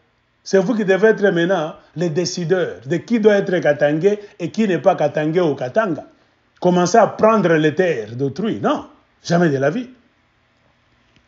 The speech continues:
Nous n'allons pas accepter cette histoire. Votre comportement ne me plaît pas, moi, l'aigle de Kolosi, proprement, à proprement parler, et ça ne plaît pas aux autres Katangais engagés dans ce combat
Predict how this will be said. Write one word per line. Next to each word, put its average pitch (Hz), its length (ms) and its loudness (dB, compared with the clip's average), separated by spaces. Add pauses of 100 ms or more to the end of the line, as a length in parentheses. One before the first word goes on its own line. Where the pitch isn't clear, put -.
(140)
Nous 151 100 -2
n'allons 165 320 2
pas 233 240 0
accepter 202 420 2
cette 131 240 -6
histoire. - 420 -6 (1200)
Votre 185 300 2
comportement 165 840 0 (100)
ne 156 160 0
me 156 180 0
plaît 160 240 -2
pas, 190 220 2
moi, 190 340 4
l'aigle 170 400 2
de 147 80 -2
Kolosi, 143 500 -2
proprement, 196 720 -4 (500)
à 135 80 -8
proprement 156 500 -2
parler, 151 360 -2
et 175 60 -2
ça 180 180 2
ne 165 80 -2
plaît 180 260 0
pas 269 300 2
aux 185 200 2
autres 220 260 2
Katangais 170 680 0
engagés 196 960 2
dans 247 240 0
ce 190 80 0
combat 170 800 -2